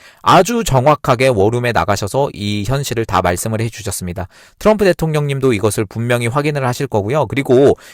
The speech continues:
이 방송을 통해서뿐만 아니라 직접 또 보고하시고요. 국제사회에 또 말씀을 하셨습니다. 여러분, 제가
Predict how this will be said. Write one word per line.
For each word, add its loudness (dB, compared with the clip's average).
이 2
방송을 2
통해서뿐만 0
아니라 2
직접 2
또 6
보고하시고요. 2
국제사회에 0
또 0
말씀을 0
하셨습니다. -4
여러분, 0
제가 4